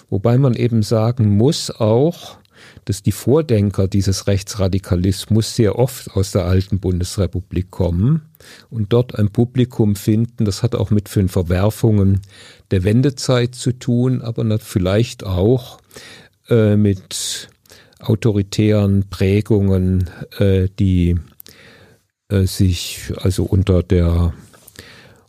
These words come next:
unter der, <clears throat> also in der D D R etwas besser gehalten haben als im Westen der Bundesrepublik, die eben durch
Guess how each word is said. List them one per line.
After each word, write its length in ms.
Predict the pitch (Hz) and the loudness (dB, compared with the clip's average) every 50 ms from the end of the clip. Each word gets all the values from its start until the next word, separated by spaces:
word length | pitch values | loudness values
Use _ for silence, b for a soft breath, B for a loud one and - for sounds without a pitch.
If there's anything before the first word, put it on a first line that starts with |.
| B _ | B _
unter 480 | _ - 92 90 87 92 95 87 85 82 | _ -2 0 0 0 0 0 0 0 0
der, 580 | - 90 87 82 82 85 82 82 85 85 85 82 80 78 82 - - - _ _ _ - | -2 0 0 0 0 0 0 -2 -2 -2 -4 -4 -6 -8 -10 -10 -12 -16 _ _ _ 0
<clears throat> 480 | - 143 143 135 123 113 110 104 - - | 2 4 4 6 6 4 4 2 2 0
also 240 | - 98 92 - - | -2 -2 0 2 2
in 120 | - 92 | 2 2
der 120 | 90 92 | 2 2
D 140 | - 107 95 | 2 2 2
D 100 | 90 101 | 2 2
R 340 | 92 95 95 92 95 90 - | 0 2 2 2 2 0 0
etwas 380 | 107 101 - - 98 92 - - | -4 -4 -2 0 -2 -2 -2 -2
besser 320 | - 98 90 - 110 95 | -2 0 0 2 2 0
gehalten 640 | - 90 82 76 85 82 80 82 82 - - 87 76 | 2 0 0 0 0 0 0 -2 -2 -2 0 0 0
haben 560 | 80 80 76 76 76 - - 80 82 80 - - B B B B B B B B B B B _ | 0 0 0 -2 -4 -4 -2 -2 -2 -4 -4 -10 B B B B B B B B B B B _
als 640 | - 98 90 90 92 92 - - - - - - - | -2 -2 0 0 0 -2 -4 -6 -8 -8 -8 -10 -6
im 300 | - - 95 90 87 85 | -4 -2 0 0 2 2
Westen 420 | 95 98 - - - - - 95 | 0 0 0 -2 -4 -4 -2 0
der 140 | 82 90 80 | 0 0 0
Bundesrepublik, 1120 | - - 92 90 90 87 - - - 92 80 78 - 80 - - - 95 101 98 - - - | 0 0 2 2 2 0 -2 -2 -2 -2 -2 0 -2 -4 -4 -2 0 0 0 0 -2 -8 -6
die 240 | - 95 90 78 85 | -2 0 0 0 0
eben 260 | 90 90 - 90 87 | 0 -2 0 0 -2
durch 600 | 85 - 85 85 82 82 80 - - - - - | 0 0 0 0 0 0 -2 -4 -8 -14 -14 -16